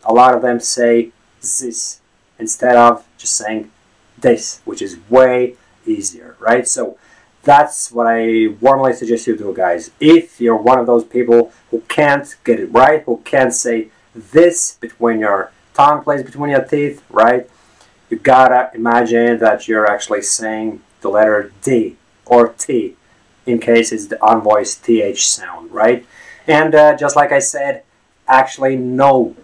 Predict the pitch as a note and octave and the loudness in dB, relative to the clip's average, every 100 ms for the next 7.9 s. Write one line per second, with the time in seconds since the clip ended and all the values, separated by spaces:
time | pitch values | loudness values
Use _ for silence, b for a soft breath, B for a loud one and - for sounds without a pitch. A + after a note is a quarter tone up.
0 | _ _ A2+ A#2+ B2 A#2+ A#2+ A2 A#2 A2+ | _ _ 2 4 4 4 2 2 0 0
1 | G#2+ - - D#3 D3+ D3 D3 C#3+ - _ | -2 -6 -2 -2 0 0 0 -2 -14 _
2 | _ _ _ - - C3 - A2 A2+ B2+ | _ _ _ -10 -4 -2 0 0 2 2
3 | B2+ A#2 - A2 A2+ A#2 G2 F#2 - _ | 4 2 -4 -2 2 2 2 -4 -6 _
4 | - B2 B2 A#2+ A#2+ A#2 A2+ - - _ | -2 2 2 0 0 2 0 -4 -12 _
5 | _ _ _ - _ _ _ _ _ _ | _ _ _ -20 _ _ _ _ _ _
6 | _ _ - A2 A#2 A2+ - B2 B2 B2 | _ _ -10 -6 -6 -8 -4 2 2 2
7 | - - _ A#2+ A2+ F2+ - - | -6 -10 _ -6 -4 -6 -8 -10